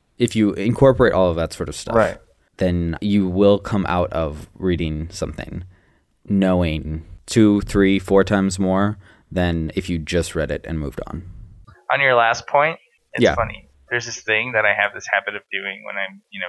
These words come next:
Speaker 2: taking a class and I'm learning something and it's, like, a lot of information.
Speaker 1: Okay.
Speaker 2: Is I catch myself talking to people every day after I've taken the class, whether it's, like, my girlfriend
Speaker 1: Sure.
Speaker 2: or a friend, just telling them what I learned.
Speaker 1: Yeah, yeah.
Speaker 2: Generally, they'll be like, "Oh, yeah, that's fascinating." Uh,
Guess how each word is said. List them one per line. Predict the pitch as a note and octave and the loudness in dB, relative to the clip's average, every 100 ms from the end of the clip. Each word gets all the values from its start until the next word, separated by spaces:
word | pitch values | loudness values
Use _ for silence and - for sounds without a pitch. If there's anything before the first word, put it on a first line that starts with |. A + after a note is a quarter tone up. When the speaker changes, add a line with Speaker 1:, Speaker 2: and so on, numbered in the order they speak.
| F#2 | -12
Speaker 2:
taking | G2 F#2+ | -18 -16
a | F#2+ - | -8 -2
class | F#2+ F#2+ G2+ | 0 -2 -4
and | |
I'm | G2+ G2 | -12 -8
learning | G2 G2+ G#2 | -8 -8 -8
something | G#2 G#2 - G#2+ G#2 | -8 -8 -10 -10 -10
and | F#2+ | -12
it's, | F#2 | -8
like, | F#2 - | -8 -6
a | F#2 | -2
lot | F#2 | 0
of | F#2 | -2
information. | G2 - _ F#2 G2 - A2 A#2+ - _ - | -8 -18 _ -14 -12 -10 -10 -10 -16 _ -2
Speaker 1:
Okay. | A#2 A#2+ | 2 2
Speaker 2:
Is | |
I | G2 | 0
catch | - A2+ - | -2 -2 -2
myself | G#2 - G2+ F#2 - _ _ _ | -6 -2 -2 -2 -6 _ _ _
talking | - F#2+ - A#2 | -2 -2 -2 -8
to | - | -10
people | - A2+ - A2+ A2+ A2+ - _ _ _ - | -18 -16 -6 -2 0 -2 -8 _ _ _ -2
every | A2+ A2 G#2 | -2 -4 -4
day | G2 G2 | 0 2
after | F#2+ G2+ | 0 -2
I've | G2 | -4
taken | - G2+ G2 | -6 -12 -10
the | F#2 | -6
class, | F2+ F#2+ F#2+ F#2+ - | 0 2 2 -2 -4
whether | A2 G2 | -2 -2
it's, | F#2 - | -4 -4
like, | F#2 - | -6 -6
my | F#2+ | -6
girlfriend | - D3 C3+ C3+ G#2 | 2 2 4 4 4
Speaker 1:
Sure. | |
Speaker 2:
or | A#2+ | 0
a | |
friend, | - A#2+ A#2+ | 0 0 0
just | A2+ - - | -8 -10 -4
telling | - A2+ A#2+ | 0 0 0
them | A#2+ A#2+ B2 | 0 -2 0
what | G#2+ | 2
I | G2 | 2
learned. | G2 G2 G2+ A#2 C#3 _ _ _ | 0 0 2 0 -4 _ _ _
Speaker 1:
Yeah, | D3 D3+ G#2 | 2 2 2
yeah. | B2+ A#2 G#2+ - | -2 -4 -6 -4
Speaker 2:
Generally, | G#2 G#2 G#2+ G#2+ | 0 0 -2 -4
they'll | G#2+ | -6
be | A#2+ | -4
like, | C#3 - | -4 -2
"Oh, | D4 C3 A#2 | 0 2 2
yeah, | - A2+ | 0 -2
that's | A2+ - | -4 -2
fascinating." | - - F#2 F2+ E2+ E2+ | -2 -2 -6 -6 -6 -6
Uh, | F#2 F#2 F#2 F#2 F2+ F2+ F#2 | -8 -8 -8 -6 -6 -4 -4